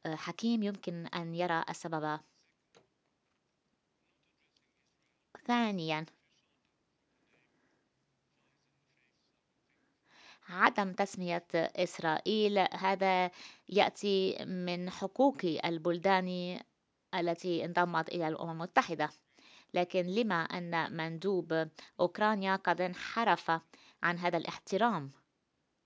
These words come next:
الآن؟ من الواضح لأي مراقب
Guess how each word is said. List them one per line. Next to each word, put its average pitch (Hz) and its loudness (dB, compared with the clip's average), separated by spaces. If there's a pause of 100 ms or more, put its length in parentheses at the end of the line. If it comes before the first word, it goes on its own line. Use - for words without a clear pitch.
الآن؟ 165 -2 (880)
من 190 -2
الواضح 185 6 (1120)
لأي 185 0
مراقب 170 2